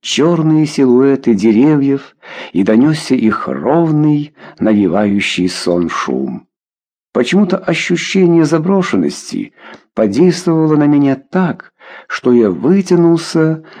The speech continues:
закинул руки за голову и, едва не засмеявшись от счастья, уснул, будто провалившись в какую-то тёмную пропасть. Сквозь сон мне казалось ещё, что кто-то шёл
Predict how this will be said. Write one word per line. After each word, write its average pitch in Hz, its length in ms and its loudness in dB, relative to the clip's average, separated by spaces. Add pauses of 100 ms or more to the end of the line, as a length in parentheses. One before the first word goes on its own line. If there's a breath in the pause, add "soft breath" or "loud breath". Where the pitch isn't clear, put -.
(100)
закинул 135 680 2
руки 165 460 2
за 156 240 0
голову 135 720 0 (100)
и, 208 80 2
едва 113 640 2
не 135 180 4
засмеявшись 117 1040 -2
от - 200 -10
счастья, 113 880 -2 (320 loud breath)
уснул, 113 840 0 (440 soft breath)
будто 175 540 -2
провалившись 135 720 -2
в - 80 -18
какую-то 123 560 0
тёмную 104 600 0
пропасть. - 760 -10 (640 loud breath)
Сквозь 147 440 -2
сон 156 560 0 (400 loud breath)
мне 95 240 0
казалось 151 480 0
ещё, 156 400 -2
что - 280 -4
кто-то 135 360 -2
шёл 113 720 0